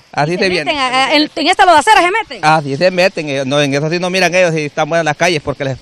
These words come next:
Speaker 1: ahí sí les urge a ellos
Speaker 2: ¿Y
Speaker 1: sacar
Speaker 2: ahorita
Speaker 1: los votos.
Speaker 2: nada de nada?
Speaker 1: Ahorita no, déjeme cuando ya estén los, mm,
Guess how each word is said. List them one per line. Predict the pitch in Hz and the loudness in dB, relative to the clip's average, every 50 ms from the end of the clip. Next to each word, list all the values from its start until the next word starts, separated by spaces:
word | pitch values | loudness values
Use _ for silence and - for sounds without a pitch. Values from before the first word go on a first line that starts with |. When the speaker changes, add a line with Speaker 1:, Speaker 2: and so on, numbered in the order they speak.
| - - | -10 -8
Speaker 1:
ahí | 120 131 143 | -4 -4 -4
sí | 156 160 | -2 -2
les | 156 151 | -2 -2
urge | 151 143 113 135 147 151 147 | -4 -4 -6 -8 -10 -6 -2
a | 131 123 131 | 0 0 0
ellos | 139 139 131 - _ _ - - | 0 -2 -4 -8 _ _ -20 -14
Speaker 2:
¿Y | 285 | -8
Speaker 1:
sacar | 277 127 269 269 | -8 -6 -4 -4
Speaker 2:
ahorita | 277 330 415 415 415 392 | -4 -6 -6 -4 -4 -4
Speaker 1:
los | 339 | -4
votos. | 285 | -2
Speaker 2:
nada | 311 339 339 330 | -4 -4 -4 -4
de | 320 311 | -6 -10
nada? | 311 294 254 | -8 -8 -6
Speaker 1:
Ahorita | 247 160 110 214 - 160 175 | -6 -6 -6 -6 -4 -4 -2
no, | 165 147 165 175 120 117 127 - | 0 0 -2 -2 -4 -6 -10 -10
déjeme | - 135 139 147 175 190 214 214 | -6 -4 -2 -2 0 -2 -2 -2
cuando | - 226 202 180 175 | -2 -2 -2 0 0
ya | 170 170 | 0 0
estén | 160 - 170 170 175 | -2 -2 -4 -4 -2
los, | 175 170 160 143 156 | -2 -2 -4 -4 -4
mm, | 151 147 143 135 123 | -8 -8 -8 -8 -8